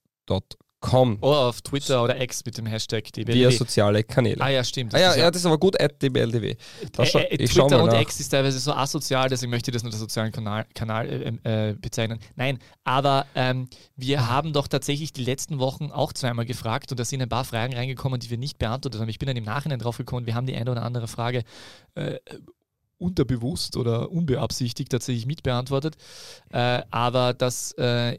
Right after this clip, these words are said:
Speaker 2: wir könnten das eigentlich einen Tag früher, früher posten. Dann haben die Leute
Speaker 1: Könnten
Speaker 2: ja mehr
Speaker 1: wir,
Speaker 2: Zeit.
Speaker 1: könnten wir. Äh, ich denke aber meistens erst irgendwann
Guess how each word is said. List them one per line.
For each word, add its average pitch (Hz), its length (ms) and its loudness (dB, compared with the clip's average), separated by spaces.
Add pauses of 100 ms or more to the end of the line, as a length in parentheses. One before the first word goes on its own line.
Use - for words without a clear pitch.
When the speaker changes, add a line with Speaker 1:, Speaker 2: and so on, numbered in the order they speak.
Speaker 2:
wir 113 240 -10
könnten - 320 -6
das 170 120 -6
eigentlich 147 280 -6
einen 123 80 -8
Tag 123 200 -8
früher, 180 380 -8
früher 226 300 -8
posten. - 420 -10 (220)
Dann 117 100 -8
haben 147 80 -8
die 143 80 -8
Leute 117 100 0
Speaker 1:
Könnten 117 200 6
Speaker 2:
ja 104 80 2
mehr 95 140 0
Speaker 1:
wir, 95 40 -2
Speaker 2:
Zeit. 160 300 -8
Speaker 1:
könnten 110 400 0
wir. 113 180 4 (460)
Äh, 113 140 -2
ich 107 180 -6
denke 110 300 2
aber 101 100 4
meistens 98 500 -4
erst - 540 -6 (640)
irgendwann 98 420 -2